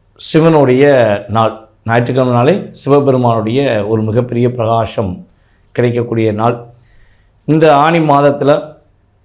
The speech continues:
நீங்க சிவ வழிபாடு, சிவபெருமானை எவ்வளவு தூரம் நீங்க முழுமையாக, முழு மனதுடன்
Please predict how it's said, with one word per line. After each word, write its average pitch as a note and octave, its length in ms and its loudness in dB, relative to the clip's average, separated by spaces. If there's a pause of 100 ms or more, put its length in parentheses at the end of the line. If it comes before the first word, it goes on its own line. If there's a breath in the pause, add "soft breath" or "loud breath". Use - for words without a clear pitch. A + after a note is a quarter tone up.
(240)
நீங்க A2 680 0
சிவ E3+ 500 0 (180)
வழிபாடு, B2 680 0 (200)
சிவபெருமானை B2 760 2
எவ்வளவு D#3 440 0
தூரம் D#3 300 2
நீங்க A#2 520 -2 (220)
முழுமையாக, C3 880 0
முழு C3+ 240 0
மனதுடன் C#3+ 720 0